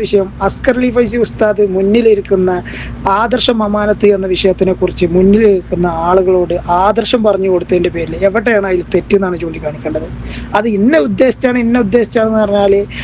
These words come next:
ആരാണോ അങ്ങനെ ഉദ്ദേശിക്കണത് അവരങ്ങനെ ആയതുകൊണ്ടാവും അങ്ങനെ ഉദ്ദേശിക്കണത്. ഇപ്പോൾ ഈ ഗ്രൂപ്പിൽ ഞാൻ പറയാണ്, നിങ്ങൾ മുസ്ലിങ്ങൾ ആരും കള്ള് കുടിക്കാൻ പാടില്ല, പെണ്ണ് കുടിക്കാൻ പാടില്ല, ഇത് ഇസ്ലാമിൻ്റെ നിയമമാണെന്ന് ഞാൻ പറയുമ്പോൾ ഒരാൾ വോയിസ് വിടുകയാണ്, ഇത് ഇന്ന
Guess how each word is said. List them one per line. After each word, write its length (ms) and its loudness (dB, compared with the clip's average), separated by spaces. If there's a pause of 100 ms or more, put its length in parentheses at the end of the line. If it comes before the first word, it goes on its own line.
(280)
ആരാണോ 480 2
അങ്ങനെ 240 2
ഉദ്ദേശിക്കണത് 640 2 (500)
അവരങ്ങനെ 480 0
ആയതുകൊണ്ടാവും 580 0
അങ്ങനെ 220 -2
ഉദ്ദേശിക്കണത്. 460 0
ഇപ്പോൾ 180 2
ഈ 100 -2
ഗ്രൂപ്പിൽ 360 2
ഞാൻ 160 -4
പറയാണ്, 280 2 (540)
നിങ്ങൾ 180 4 (100)
മുസ്ലിങ്ങൾ 340 2 (100)
ആരും 220 2
കള്ള് 220 2
കുടിക്കാൻ 380 -2
പാടില്ല, 280 -2 (380)
പെണ്ണ് 260 2
കുടിക്കാൻ 360 0
പാടില്ല, 260 0 (120)
ഇത് 140 0
ഇസ്ലാമിൻ്റെ 480 2
നിയമമാണെന്ന് 560 2
ഞാൻ 160 2
പറയുമ്പോൾ 340 2 (520)
ഒരാൾ 320 2 (280)
വോയിസ് 320 2
വിടുകയാണ്, 260 2 (200)
ഇത് 160 0
ഇന്ന 180 4